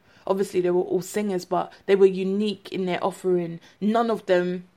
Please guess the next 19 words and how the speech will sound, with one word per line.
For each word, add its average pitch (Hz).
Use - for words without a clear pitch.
would 202
take 226
from 196
a-, 180
another's 185
audience 185
because 185
you 202
probably 196
would 180
like 196
them 175
in 175
all 196
different 190
capacities 180
because 185
they 185
are 170